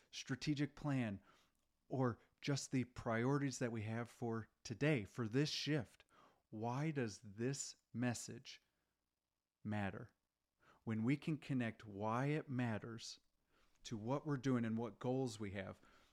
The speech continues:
not only can we motivate, but we can inspire. Folks will be driven to act and to do it.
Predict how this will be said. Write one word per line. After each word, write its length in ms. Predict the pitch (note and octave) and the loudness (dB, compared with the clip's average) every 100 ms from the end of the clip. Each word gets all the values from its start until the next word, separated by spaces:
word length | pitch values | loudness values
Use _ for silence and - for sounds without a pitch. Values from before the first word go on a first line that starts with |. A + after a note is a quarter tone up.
| _ B2 | _ 2
not 160 | C#3+ | 4
only 160 | F#3 E3+ | 4 4
can 160 | E3 | 6
we 100 | C3 | 6
motivate, 520 | B2 C3 D#3 G#2+ G2+ A2+ | 6 6 6 4 0 0
but 80 | |
we 120 | A2 D3 | 0 2
can 160 | D#3+ | 2
inspire. 600 | A2 G2 - G#2+ A2+ A2 - | 0 -2 -2 0 0 -2 -2
Folks 240 | C3+ - | -2 0
will 120 | C3+ | -2
be 160 | A2 G#2+ | 0 -4
driven 600 | F#2 G#2 A#2+ C#3+ A2+ G2 - - _ - | -4 2 6 6 4 -2 -6 -20 _ -4
to 160 | A#2+ | -2
act 300 | A2+ G#2 - | 2 0 0
and 120 | G#2+ | -6
to 140 | G2 G#2 | -4 -4
do 180 | G#2+ | 0
it. 140 | G#2 | 0